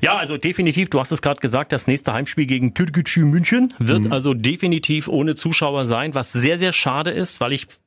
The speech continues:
Speaker 1: ist ein sehr, sehr starker Aufsteiger, der da kommt. Und
Speaker 2: Ja.
Speaker 1: aber wie gesagt, wir wollen noch mal kurz zurückgucken. Du hast Viktoria Köln angesprochen. Es war das Braunschweig-Spiel mal mit reingenommen,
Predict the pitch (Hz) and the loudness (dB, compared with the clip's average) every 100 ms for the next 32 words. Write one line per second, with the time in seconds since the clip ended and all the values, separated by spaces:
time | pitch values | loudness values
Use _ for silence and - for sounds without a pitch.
0 | _ - - 120 123 156 156 - 143 175 | _ -4 0 0 0 -2 -2 -2 -2 -2
1 | - 156 - 160 160 156 156 151 - 160 | -2 -4 -2 0 0 0 0 0 -2 -2
2 | - 135 131 - - - - - - 131 | 0 -2 -2 -4 -4 -2 -4 -6 -2 0
3 | 139 185 233 240 165 190 208 190 185 160 | 2 0 2 0 0 0 2 2 0 0
4 | 143 214 180 190 185 208 214 190 214 214 | 0 0 2 0 2 0 2 2 2 2
5 | 214 175 170 - 175 185 175 170 165 151 | 2 2 0 -4 0 2 2 2 0 -4
6 | - - 180 196 160 170 185 - _ 170 | -4 0 0 0 0 2 0 -2 _ -2
7 | - 143 165 202 190 - - - - 147 | 0 0 0 0 -2 -4 -14 -14 -4 -4
8 | - 131 165 180 143 - _ - 127 127 | -2 -2 -2 -4 -8 -18 _ -4 -2 0
9 | 151 - 151 - 151 135 120 117 131 113 | -2 -2 -2 0 2 4 4 2 0 -2
10 | 135 156 139 147 | 0 2 2 0